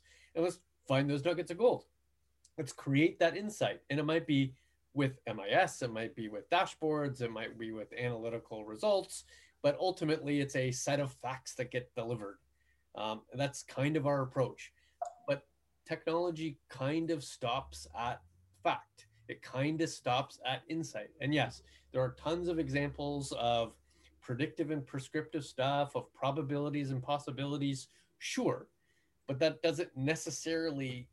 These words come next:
equal an outcome, even if it's a better understanding of the fact. Your thoughts?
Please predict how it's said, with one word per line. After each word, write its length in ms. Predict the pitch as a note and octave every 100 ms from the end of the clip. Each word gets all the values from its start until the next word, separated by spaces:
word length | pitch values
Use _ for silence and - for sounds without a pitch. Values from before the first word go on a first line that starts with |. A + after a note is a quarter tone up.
| _ _
equal 680 | F3+ F3 - A#2 A#2 A#2 A#2 -
an 120 | A#2 A#2
outcome, 640 | D#3+ E3 - G#2 G#2 B2+ - - -
even 300 | C#3 C#3 C3+
if 160 | C3 C3
it's 180 | C3 -
a 180 | A#2+ - -
better 340 | B2 B2+ B2+
understanding 720 | B2+ A#2+ A2+ - A#2+ A#2+ A#2
of 80 | G#2+ G2+
the 60 | - -
fact. 320 | A2+ - - - - _ _ _ _ _ _ _
Your 100 | B2+
thoughts? 360 | C3+ C#3 A#2+